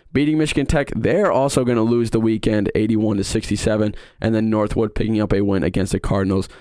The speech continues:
seventy-four to sixty-seven. And then the lone game of Monday, Wayne State and Northwood.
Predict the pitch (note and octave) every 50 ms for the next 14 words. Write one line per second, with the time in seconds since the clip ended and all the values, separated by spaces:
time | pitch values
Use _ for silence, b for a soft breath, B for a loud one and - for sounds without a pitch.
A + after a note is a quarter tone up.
0 | B B B - - A2+ G#2+ G2+ F#2+ - G2+ G2 F#2 F#2 - - G2+ - - -
1 | G2+ - - F#2+ F#2 - - G#2+ B2 C3+ C#3 D3+ E3+ F3 F3 D#3+ C3 B2+ B2 B2
2 | A#2 G#2+ G#2+ A#2 A2+ A2+ A2+ A2 A2 A2 G#2 B B B B B - A2 A2+ A#2
3 | A2 G#2+ - A#2+ A2+ F#2 G2 G2+ G2+ G#2 G#2 G#2 - G#2+ A2 G#2 G#2